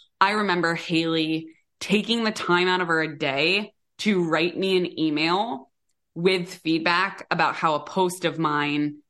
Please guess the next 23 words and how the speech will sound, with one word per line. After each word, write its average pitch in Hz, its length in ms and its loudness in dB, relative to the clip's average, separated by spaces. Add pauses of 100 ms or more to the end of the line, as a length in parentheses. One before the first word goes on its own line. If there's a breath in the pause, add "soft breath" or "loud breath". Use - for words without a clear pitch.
(380)
missed 160 300 -2
the 240 80 0
mark. - 500 -2 (460)
Um, 170 340 2
I - 40 2
don't 226 100 2
even 214 100 2
know 165 60 2
if 160 60 -6
she - 120 -4
remembers 143 480 -2
this, 151 400 0
but, 165 240 0
like, 160 320 0 (720)
she - 360 0
called 185 520 0
me 180 540 0
in 240 600 0 (440)
kindly, 156 760 0
like, 160 180 0
firmly, 254 540 0
but - 180 -2
kindly. 214 920 -2